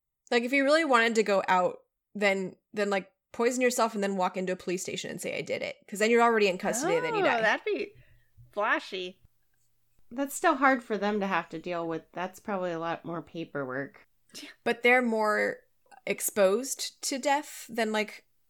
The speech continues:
Speaker 1: a random person trying to help somebody on the side of the road.
Speaker 3: Call nine one one and tell 'em you're at a cemetery and you dug your own goddamn grave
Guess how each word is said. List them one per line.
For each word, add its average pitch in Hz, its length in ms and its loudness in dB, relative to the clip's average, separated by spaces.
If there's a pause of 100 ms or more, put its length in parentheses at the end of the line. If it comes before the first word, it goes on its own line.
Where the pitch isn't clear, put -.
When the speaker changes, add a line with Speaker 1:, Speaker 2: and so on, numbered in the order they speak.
(140)
Speaker 1:
a 220 140 0
random 220 340 0
person 233 480 -2
trying 208 260 -4
to 196 100 0
help 208 220 -2
somebody 202 300 -4
on 202 100 -2
the 208 80 -4
side 202 200 -2
of 196 40 0
the 196 80 0
road. 202 380 -2 (180)
Speaker 3:
Call 294 240 2
nine 311 280 4
one 269 180 2
one 202 380 0 (200)
and 202 120 -2
tell 220 180 0
'em 226 120 2
you're 202 160 2
at 190 80 2
a 190 40 -2
cemetery 175 920 -4
and 175 140 -4
you 165 80 -4
dug 190 220 2
your 180 160 0
own 165 120 -2
goddamn 160 440 -2
grave 135 380 -4